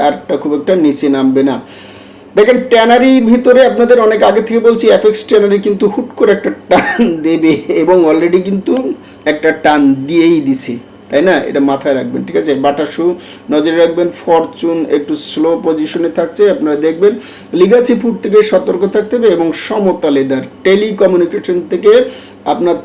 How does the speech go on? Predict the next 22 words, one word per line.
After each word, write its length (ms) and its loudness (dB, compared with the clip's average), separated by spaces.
তিনটাই 500 2
কিন্তু 260 -4
ছোট 240 -4
ছোট 100 -6
করে 200 0
বাই 380 2
দেওয়ার 160 2
সুযোগ 560 -2
আসছে, 460 -2
নজরে 360 -2
রাখতে 220 -6
পারেন। 240 0
আমরা 200 4
যদি 240 0
টেক্সটাইল 600 2
সেক্টরের 680 0
দিকে 240 -2
তাকাই, 540 2
আপনারা 440 0
এআইএল 580 4
এখানে 440 0
ছোট 100 -4